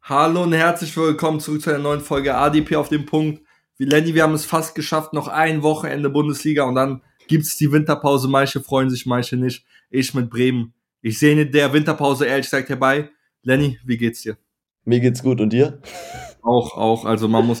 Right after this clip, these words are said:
Speaker 1: sagen, was grad abgeht. Also war ein bitteres Wochenende für mich, ähm, muss ich offen zugeben. Also Bremen spielt katastrophal. Gut, bei dir,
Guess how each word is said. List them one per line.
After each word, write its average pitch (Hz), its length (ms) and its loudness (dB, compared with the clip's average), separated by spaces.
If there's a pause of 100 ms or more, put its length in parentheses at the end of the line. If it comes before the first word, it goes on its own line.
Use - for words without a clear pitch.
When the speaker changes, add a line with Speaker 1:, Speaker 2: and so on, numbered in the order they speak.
(120)
Speaker 1:
sagen, 113 280 -4
was 107 240 -12
grad 107 240 -10
abgeht. 101 340 -16
Also 101 380 -14 (320)
war 135 160 2
ein 147 60 -2
bitteres 175 420 -2
Wochenende 151 480 -4
für 151 180 -6
mich, 151 380 -10 (340)
ähm, 120 220 0
muss 131 100 2
ich 131 80 -6
offen 123 240 -4
zugeben. 123 640 -2 (300)
Also 101 320 0
Bremen 110 260 4
spielt - 300 -6
katastrophal. 120 920 -2 (320)
Gut, 135 380 -2
bei 127 160 4
dir, 135 480 4